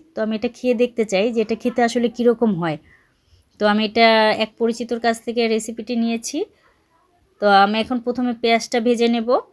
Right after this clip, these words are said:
তো পেঁয়াজে, আহ, একটু নরম হয়ে আসলে আমি এখানে কাঁচামরিচ দিয়ে দেব। কাঁচামরিচ এবং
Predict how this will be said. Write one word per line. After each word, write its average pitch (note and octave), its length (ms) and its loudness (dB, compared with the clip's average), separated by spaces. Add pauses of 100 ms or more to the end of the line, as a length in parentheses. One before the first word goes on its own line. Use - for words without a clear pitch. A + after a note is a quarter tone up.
(800)
তো - 40 -12
পেঁয়াজে, A3+ 500 2 (120)
আহ, A3+ 360 2
একটু G#3+ 300 -4
নরম A#3+ 340 2
হয়ে B3 200 0
আসলে A#3+ 400 -4
আমি C4+ 160 2
এখানে A#3 280 -2
কাঁচামরিচ A3+ 580 -2
দিয়ে A3+ 200 0
দেব। A3+ 180 0 (680)
কাঁচামরিচ A#3 520 0
এবং A#3+ 140 -2